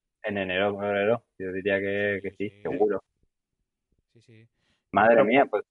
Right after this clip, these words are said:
Speaker 1: está mal la cosa, ¿eh? Está
Speaker 2: Yo
Speaker 1: mal la
Speaker 2: tengo
Speaker 1: cosa,
Speaker 3: Sí.
Speaker 1: está muy mal. Va-, vais, vais a hacer el año, ¿eh?
Speaker 2: Eh, cu-, no, no,
Speaker 3: Sí,
Speaker 2: no,
Speaker 3: sí.
Speaker 2: no, no, no, yo tengo, yo tengo, yo tengo una antes, ¿eh? De hecho, tengo dos antes.
Speaker 1: Ah, bueno, no, no.
Speaker 2: Sí,
Speaker 1: Pues
Speaker 2: sí,
Speaker 1: cuenta,
Speaker 2: sí.
Speaker 1: cuenta, a ver.
Speaker 2: No, claro, yo tengo primero, eh,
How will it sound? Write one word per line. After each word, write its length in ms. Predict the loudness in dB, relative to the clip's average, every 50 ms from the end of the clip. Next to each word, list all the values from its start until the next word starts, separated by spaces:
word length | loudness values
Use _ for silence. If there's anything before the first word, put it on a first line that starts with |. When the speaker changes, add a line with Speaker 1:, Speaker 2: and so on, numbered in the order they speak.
| _ _ _ _
Speaker 1:
está 540 | _ -20 -20 _ -20 -20 _ _ -12 -10 -6
mal 200 | -2 0 2 4 4
la 120 | 2 4
cosa, 320 | 2 2 2 4 4 4 2
¿eh? 80 | 0 -2 _ _
Está 100 | -8 -6
Speaker 2:
Yo 40 | -2
Speaker 1:
mal 140 | -2 -2 0
la 60 | -2
Speaker 2:
tengo 180 | -2 -2 -2 0
Speaker 1:
cosa, 160 | 0 0 -2 0
Speaker 3:
Sí. 80 | -2
Speaker 1:
está 80 | -2 -2 -2 _ _ _ _ _ -12
muy 100 | -10 -2
mal. 180 | 0 0 0 0 _ _ _ _ _ _ _ 0
Va-, 240 | 0 0 0 -6 _ _ _
vais, 360 | 0 0 2 2 2 0 2
vais 180 | 2 4 4 4
a 40 | 2
hacer 200 | 2 4 6 6
el 140 | 6 6 6
año, 320 | 4 2 0 -8 -14 -14
¿eh? 40 | _ _ _ _ _ _ _
Speaker 2:
Eh, 200 | -20 -20 -20 -20 _
cu-, 100 | _ -20
no, 120 | _ -20 -20
no, 100 | -14 -10
Speaker 3:
Sí, 40 | -10
Speaker 2:
no, 40 | -10 -10 -10 -16
Speaker 3:
sí. 40 | -20 _
Speaker 2:
no, 140 | -20 -20 -20
no, 20 | -20
no, 40 | -18
yo 120 | -20 -20 -20
tengo, 220 | -20 -20 -20 -20
yo 100 | _ -20 -20
tengo, 420 | -20 -20 -20 -18 -18 -18 -18 -18
yo 80 | -20 -20
tengo 160 | -20 -20 -20
una 140 | -20 -20 -20
antes, 200 | -20 _ -20 -20
¿eh? 120 | -20 -20 _
De 80 | _ _
hecho, 120 | _ -20
tengo 160 | -20 -20 -20 -20
dos 140 | -20 -20 -20
antes. 260 | -20 _ _ -20 _ _ _ _ _ _ _ _ _ _ _ _ _ _ _ _ _ _ _ _ _ _ _ _ _ _ _ _ _ _ _ _ _
Speaker 1:
Ah, 180 | -8 -8 -8 -6
bueno, 280 | -8 -8 -8 -8 -8
no, 120 | -8 -6 -4
no. 240 | -4 -4 -4 -6 _
Speaker 2:
Sí, 80 | -20
Speaker 1:
Pues 100 | -20 -18
Speaker 2:
sí, 60 | -6 -4
Speaker 1:
cuenta, 240 | -4 -4 -4 -6
Speaker 2:
sí. 60 | -10 -10
Speaker 1:
cuenta, 180 | -10 -14 -14
a 40 | -12 -10 -10
ver. 100 | -10 -10 _ _
Speaker 2:
No, 120 | _ -20
claro, 220 | -20 -18 -18 -18 -18
yo 120 | -20 -20
tengo 280 | -20 -20 -20 -20 -20 -20
primero, 400 | -20 -20 -20 -20 -20 -20 -20 _ _ _
eh, 540 | -20 -20 -20 -20 -20 -20 -20 -20 -20 _